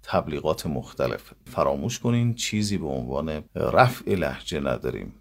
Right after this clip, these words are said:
هر چیزی که وجود داره کاهش لهجه است، مدیریت لهجه است. لهجه خیلی شیرینه، لهجه خیلی دوست داشتنیه، لهجه نشونه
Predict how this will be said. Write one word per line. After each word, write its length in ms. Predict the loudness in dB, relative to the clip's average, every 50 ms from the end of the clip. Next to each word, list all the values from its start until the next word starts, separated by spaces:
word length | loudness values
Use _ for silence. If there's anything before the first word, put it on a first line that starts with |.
| _ _ _
هر 220 | -4 0 0 0 2
چیزی 360 | 0 -2 -2 -2 -2 -2 -6
که 140 | -6 -6 -6
وجود 420 | -6 -6 -6 -8 -10 -12 -12 -8
داره 360 | -6 -4 -2 0 0 0 -2 -4 -8 -18 _ -8
کاهش 560 | 0 4 6 6 4 4 0 0 0 0 0
لهجه 480 | 2 2 0 0 0 -6 -8 -4 -2
است، 320 | 0 2 2 0 0 -2 _ _ _ _ -10 -6
مدیریت 720 | -4 -4 -4 -4 -6 -6 -4 -4 -2 -2 -2 -2 -2 -2
لهجه 360 | 0 0 0 0 -2 -4 -2
است. 260 | 0 0 -2 -2 _ _ _ 2
لهجه 260 | 2 2 4 2 -2
خیلی 280 | 0 0 0 0 0 0
شیرینه، 480 | -2 -2 -2 -6 -8 -6 -6 -6 -6 -8 -10 _ -12 _ 2
لهجه 280 | 2 2 2 2 -2
خیلی 280 | -4 -2 0 0 0 0
دوست 280 | -2 -2 -2 -2 -2 -2
داشتنیه، 540 | -2 -4 -2 -2 -2 -2 -4 -4 -6 -6
لهجه 560 | -4 -6 -6 -6 -8 -10 -8 -4 -2 -2 -2 -4 -8 _ -4
نشونه 720 | -2 -2 -2 -2 -2 -2 -2 -2 0 0 0 0 0 -2